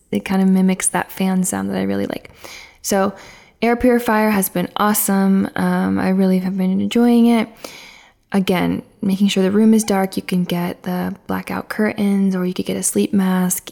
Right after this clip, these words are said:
earplugs, anything that you need to do to help you sleep. I personally also have recently gotten a memory foam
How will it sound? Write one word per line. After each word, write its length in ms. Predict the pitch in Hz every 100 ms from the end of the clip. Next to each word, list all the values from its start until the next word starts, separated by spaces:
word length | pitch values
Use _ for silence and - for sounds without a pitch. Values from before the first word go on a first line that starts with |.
| -
earplugs, 720 | 196 190 190 202 185 180 180 -
anything 380 | 185 185 185
that 120 | 185 -
you 80 |
need 180 | 190 185
to 60 | -
do 120 | 190
to 40 | 196
help 220 | - -
you 100 | 202
sleep. 400 | - 226 226 220 -
I 100 | 190
personally 420 | - 190 - 180
also 340 | 175 180 196 196
have 420 | 185 175 180 - - - - _ -
recently 400 | 202 196 190 190
gotten 400 | 185 175 180 -
a 260 | 180 180 180
memory 420 | 180 180 185 180
foam 540 | - 180 180 180 180